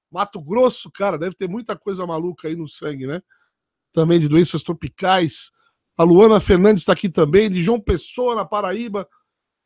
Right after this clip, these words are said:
Olha, eu vou te falar, viu, Luana? Depois do congresso brasileiro que a sbac fez aí, que eu conheci bem essa cidade,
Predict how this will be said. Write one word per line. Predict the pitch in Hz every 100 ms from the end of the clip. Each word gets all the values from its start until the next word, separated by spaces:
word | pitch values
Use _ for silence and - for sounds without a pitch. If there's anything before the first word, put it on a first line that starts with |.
| _ _
Olha, | 180 202
eu | 165
vou |
te | 220 -
falar, | 240 214 208
viu, | 180 202
Luana? | 190 196 151 113 _ _ _ _ _ _ -
Depois | 139 - 240
do | 208
congresso | - 208 175 208 -
brasileiro | 180 185 156 196 196
que |
a | 190
sbac | 156 143 180 -
fez | - 170 175
aí, | 147 151 226 170 _ _ _ _ _
que | -
eu | 151
conheci | - 190 165 - 165
bem | 127 208 202
essa | - 175
cidade, | - 139 139 185 208 226